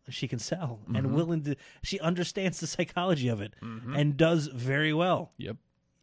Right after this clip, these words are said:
Speaker 1: Her with, against this women's division, I like it a lot better.
Speaker 2: Yeah. Uh, so The Fiend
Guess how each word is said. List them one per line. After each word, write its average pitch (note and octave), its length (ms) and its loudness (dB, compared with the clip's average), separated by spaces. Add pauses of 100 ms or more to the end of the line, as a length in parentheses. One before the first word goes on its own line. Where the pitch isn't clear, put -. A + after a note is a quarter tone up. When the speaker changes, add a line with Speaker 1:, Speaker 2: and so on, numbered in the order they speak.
(580)
Speaker 1:
Her F#3+ 260 4
with, D#3 340 2
against C#3+ 360 0
this E3 140 0
women's G3 260 4
division, G#3+ 380 0 (360)
I - 60 -6
like F3+ 240 -6
it F#3 60 -10
a F3+ 40 -10
lot F3+ 200 -8
better. F3+ 280 -2 (100)
Speaker 2:
Yeah. A2+ 180 -10 (1400)
Uh, C#3 680 0
so C#3+ 300 0
The C3 100 -4
Fiend D3 480 0